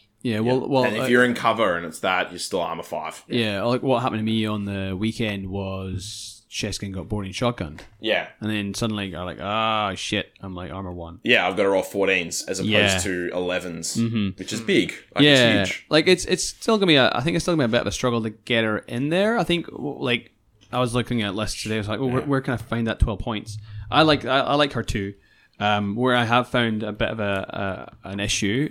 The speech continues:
Speaker 1: is, um, I like running her in, or Sheskin,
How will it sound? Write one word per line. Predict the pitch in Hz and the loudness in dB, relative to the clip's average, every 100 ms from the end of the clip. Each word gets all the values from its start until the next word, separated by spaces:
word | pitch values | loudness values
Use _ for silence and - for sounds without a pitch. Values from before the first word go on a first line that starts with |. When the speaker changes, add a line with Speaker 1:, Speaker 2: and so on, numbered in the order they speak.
| - | -2
Speaker 1:
is, | 107 101 98 | -2 0 -2
um, | 104 98 98 95 92 - | -2 -2 -4 -6 -8 -6
I | 107 | -2
like | 113 110 | -2 0
running | 110 104 | 0 0
her | 95 107 104 101 - | 0 2 4 2 -2
in, | 104 95 92 95 95 95 _ _ - | -4 -2 -2 -4 -6 -8 _ _ -12
or | - | -2
Sheskin, | 113 107 - 101 120 | 2 2 0 -2 -4